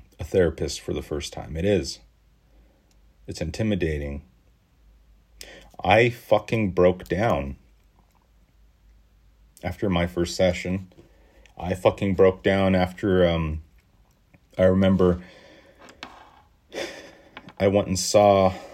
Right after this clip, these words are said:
um, a psychiatrist for, um, a prescription medications to be able to deal with the depression,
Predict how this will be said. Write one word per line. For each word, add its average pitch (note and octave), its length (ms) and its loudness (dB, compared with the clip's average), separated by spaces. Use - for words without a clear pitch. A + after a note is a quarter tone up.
um, F2+ 440 -2
a F#2+ 60 -4
psychiatrist F#2 1000 -2
for, E2 720 0
um, C#2+ 500 -8
a E2 60 -12
prescription - 580 -4
medications F2 720 -4
to E2+ 140 -8
be E2+ 100 -2
able E2 160 -2
to D#2+ 100 -6
deal E2 300 -2
with D#2 160 -4
the F2+ 60 -10
depression, - 800 -10